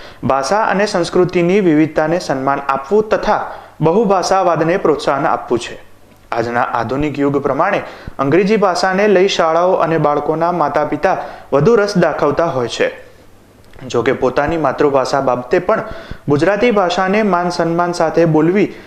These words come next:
અને બોલાવવી પણ એટલી જ જરૂરી બની જાય છે.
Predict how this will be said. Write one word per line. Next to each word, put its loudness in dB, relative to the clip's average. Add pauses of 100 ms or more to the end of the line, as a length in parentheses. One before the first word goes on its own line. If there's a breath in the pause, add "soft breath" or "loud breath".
(220 loud breath)
અને 2
બોલાવવી 4 (480)
પણ 0
એટલી 0
જ 4
જરૂરી 4
બની 0
જાય 0
છે. -8